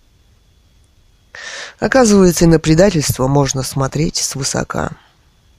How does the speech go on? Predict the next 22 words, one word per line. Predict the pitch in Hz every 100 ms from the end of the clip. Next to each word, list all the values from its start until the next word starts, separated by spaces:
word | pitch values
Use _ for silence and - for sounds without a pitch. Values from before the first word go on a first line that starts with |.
| _ _ _ _ _ - - - -
Есть | - 151 - 151
вещи | 202 214 220 220
более | 147 143 127
важные | 147 143 135 143 143 -
в | 135
мире. | 143 135 127 - - - - _ _ _ _ _ _ _ _ _ _ _ _ _ _ _ _ _ _ - - - - - -
Рисунок | 190 196 269 254 247
линий | 170 165 151 151
гор, | 156 190 208 202
линий | 160 156 147 143 139
волн | 151 170 175
океана. | 156 - 151 143 135 - 156 - _ -
Так | 180 160
значит, | 202 196 185
нельзя | 175 175 175 208
решить | 170 139 143 -
проблему, | 143 143 156 170 170
которая | - - 143 139 139
возникла | 143 139 147 180 165
на | 160 139
определенном | - 143 139 143 139 143
уровне. | 156 151 139 -